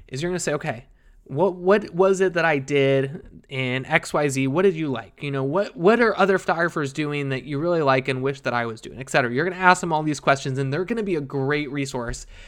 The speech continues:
to tell you what's going well in your business and what isn't. So if you're stuck, you're gonna set up a day for a focus group.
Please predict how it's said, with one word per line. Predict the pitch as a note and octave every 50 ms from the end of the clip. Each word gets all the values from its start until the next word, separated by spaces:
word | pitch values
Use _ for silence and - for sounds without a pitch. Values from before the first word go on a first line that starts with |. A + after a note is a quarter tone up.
| - - -
to | - C#3+
tell | C3+ D#3 D3 C#3+
you | C#3 C3+ C3+ C#3 C3+ - _ _ _
what's | - C#3+ C#3+ E3 E3+ - -
going | - F#3 F3 E3+ D#3+
well | D3+ D#3 D#3
in | D3+
your | D3 C#3
business | C3 C3+ C3 B2+ C3+ B2+ - C3+
and | B2+ B2
what | A#2+ A#2 A#2+
isn't. | A#2 A2 - - - - -
So | - D#3 D3+
if | C#3 -
you're | D#3+ D#3+
stuck, | - - - - - G3 A3 A3+ F#3+ E3+ E3+ - - - - - - _ _ _ _
you're | - E3
gonna | F#3 G3 F#3 E3
set | - E3+ D3
up | C#3+ C#3+ C3+ -
a | C3+
day | B2+ C3 B2+ B2 B2
for | A#2+ - C3 B2
a | A#2
focus | - A2+ A2 - - - -
group. | - - - - -